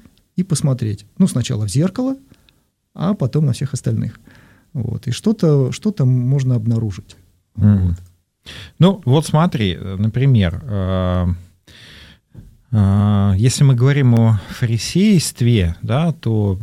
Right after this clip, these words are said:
Speaker 2: нельзя не вспомнить, например, такого известного раввина, э, который непосредственно оказал влияние на апостола Павла.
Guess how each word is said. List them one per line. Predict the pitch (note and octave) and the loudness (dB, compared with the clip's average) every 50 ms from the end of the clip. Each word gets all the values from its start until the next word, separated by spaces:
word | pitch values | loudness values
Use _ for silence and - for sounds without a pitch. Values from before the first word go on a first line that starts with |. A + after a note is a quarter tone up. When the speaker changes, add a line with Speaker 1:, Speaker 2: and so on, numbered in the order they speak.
| - | -6
Speaker 2:
нельзя | G#2 G#2 G2+ G2+ G2+ G2+ C#3 E3+ | -4 -2 0 0 0 2 2 4
не | F3+ C#3+ | 4 4
вспомнить, | A2+ - - - D3 E3+ D#3 - - | 2 0 -2 0 0 0 0 0 -2
например, | G#2 - C#3 C#3 | -4 -2 -2 -2
такого | - - G2+ - - C3 B2+ A#2 A2 G#2+ G#2 G2 G2 G2 G2 G2+ - B2+ A#2 - B2+ G2+ | -2 -4 -8 -6 -2 -2 -2 0 0 0 2 2 2 0 0 -2 -4 -8 -10 -8 -6 -4
известного | G2 F#2 F2+ F#2+ A2 - - - A2 G2 F#2+ | -4 -4 -4 -4 -4 -4 -2 0 0 2 2
раввина, | F#2+ G2 F#2 F2+ F#2 F#2+ B2 D3+ C#3+ A2+ F#2 - - _ _ _ _ - | 2 0 0 0 2 4 4 4 4 2 0 -2 -6 _ _ _ _ -4
э, | A2+ F#2+ F#2 F2+ F2+ F2+ - | -2 0 2 2 2 0 0
который | - G2 - B2 A#2+ A2+ A2+ G#2+ G#2+ - - | -2 -2 0 2 2 4 2 2 0 0 0
непосредственно | A#2 A#2+ A#2+ - A#2+ A2+ - - B2+ B2+ C3 B2+ - - - G2 F2+ E2+ F#2+ F#2 F2+ | 0 0 2 2 0 -2 0 0 2 2 2 2 0 -2 -4 -4 -4 -4 -4 -4 -4
оказал | F2+ F2+ - G2 G2 G#2+ B2+ D3 | -6 -6 -6 -4 -2 -2 0 0
влияние | C3 G#2+ G2 F#2 F2 G#2 B2 C3+ B2+ G#2+ | 0 0 0 0 2 2 2 2 2 2
на | G2 F#2 | 2 0
апостола | F2+ - A2 G2 - - G2+ G2+ | 0 -2 -6 -6 -4 -2 -2 -2
Павла. | F#2+ - - F2 F2 - G#2 G#2 A2+ | -4 -4 -6 -6 -6 -8 -10 -14 -16